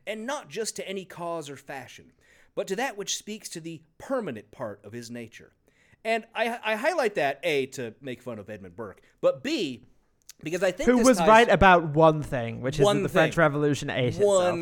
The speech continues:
Speaker 2: itself.
Speaker 1: thing, which is that, yeah, maybe they went too far, okay? Uh, but so, <laughs> by the way,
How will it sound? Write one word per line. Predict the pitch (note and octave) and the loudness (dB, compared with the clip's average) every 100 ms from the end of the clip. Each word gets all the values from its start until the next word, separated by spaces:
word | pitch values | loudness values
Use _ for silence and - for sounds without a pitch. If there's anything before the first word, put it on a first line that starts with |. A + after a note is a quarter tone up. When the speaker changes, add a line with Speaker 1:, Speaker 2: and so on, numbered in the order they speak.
| E3+ | -6
Speaker 2:
itself. | |
Speaker 1:
thing, | D#3 D3 G2+ F2+ | -4 -4 -6 -10
which | C3 C#3 | -8 -8
is | C#3+ | -6
that, | D#3 E3 | -6 -4
yeah, | G#3+ F#3+ | -8 -8
maybe | D#3+ D#3+ D#3 | -4 -4 -4
they | D3+ D3 | -4 -4
went | C#3 C3+ | -4 -10
too | C#3 | -14
far, | B2+ A#2+ F2+ - | -10 -10 -10 -10
okay? | D3+ A3 G3+ G3+ - _ _ - | -8 -4 -4 -4 -10 _ _ 0
Uh, | G3 F#3+ F#3+ - | 4 4 2 -2
but | - A#3+ A3 | -2 -2 0
so, | B3+ A3+ - _ _ | 0 0 -4 _ _
<laughs> | - G#3+ - | -20 -4 2
by | F4+ | 4
the | |
way, | G#4 | 4